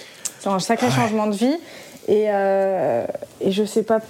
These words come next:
Speaker 1: si toi, c'était
Speaker 2: Mais c'est
Speaker 1: comme
Speaker 2: marrant qu'on appelle ça changement de vie.
Speaker 1: Ouais.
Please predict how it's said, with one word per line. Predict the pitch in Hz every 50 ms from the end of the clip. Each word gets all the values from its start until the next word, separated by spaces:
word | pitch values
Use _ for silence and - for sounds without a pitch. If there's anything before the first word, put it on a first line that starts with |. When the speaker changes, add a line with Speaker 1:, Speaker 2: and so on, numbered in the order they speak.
| - -
Speaker 1:
si | - 214 196
toi, | - - - 262 247
c'était | 240 - 147
Speaker 2:
Mais | 139
c'est | 139 139 135
Speaker 1:
comme | 127 131
Speaker 2:
marrant | 131 165 226
qu'on | 220 165 139 127
appelle | 113 - 123 117
ça | 117 - 120 113
changement | - - 180 180 170 160 143 143 139
de | 135
vie. | 127 120 127 160 185 - - _ _ _ _ _
Speaker 1:
Ouais. | - 190 185 185 175 -